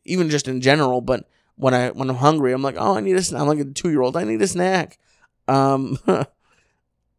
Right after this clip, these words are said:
but, um, I, I eat once a day. My brother, when we first started, and I'm still to this day, he said to be somewhere between eighteen hundred and two thousand calories, and I would lose weight.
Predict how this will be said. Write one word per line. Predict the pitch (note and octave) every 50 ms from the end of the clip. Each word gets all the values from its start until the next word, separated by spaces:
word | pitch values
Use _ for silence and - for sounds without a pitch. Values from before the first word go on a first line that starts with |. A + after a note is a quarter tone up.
| _ _ _ _ _ _ _ _ _ _ -
but, | C#3+ C3+ C3 C3 B2+ B2+ B2+ - - _ _ _ _ _ _ _ _ _ _ _ _ _ _
um, | C#3 C#3+ C3+ C3+ C3 B2 G#2 -
I, | - - C3 C3 G#2+ - -
I | - C3 B2
eat | G#2+ C#3+ C#3+ C#3
once | C#3+ C#3 D3 D3+ D3
a | D3+ B2+
day. | A#2+ F#2+ C#2+ - - _ _ _ _ _ _ _ _ _ _ _ _ _ _
My | - C3+ C3
brother, | B2+ C3+ D3 D#3 E3+ F3 G3+ G3 F#3 D3+
when | F#2 - - C#3+ C#3
we | C3+ C3+
first | C3 - D#3+ F3+ D#3+ -
started, | - C#3+ C#3 C3+ C#3 D3 C#3
and | C3 B2+ B2 G#2
I'm | F2 A#2+ C3 B2
still | - - C#3 D3
to | C#3+ -
this | C3+ C3+ C3+ C3
day, | - B2 B2+ B2+ B2 A2+ - -
he | - C3+ D#3+ F3+ F#3+
said | - - E3+ D#3+ E3 D#3+
to | D#3 C#3+
be | D3 C#3+ C#3 C#3 C#3+ C#3 - _ _ _ _ _ _ _ _
somewhere | - - - D3+ D#3 D#3 D#3 D3
between | D3 C3+ C3 C#3 C#3 -
eighteen | - C3+ D3 D3 D3+ D#3 D3
hundred | C#3+ C#3 C#3 C#3 C3
and | B2+ B2+
two | C3 - C3 B2
thousand | C3 G#2+ F2 B2+ A#2 F#2+
calories, | B2 C3 - F#2 F2+ F#2+ - - - -
and | - C#3
I | C3+
would | C3+ C#3 C3+
lose | C3+ C3 C3 B2+
weight. | B2+ B2 A#2 - _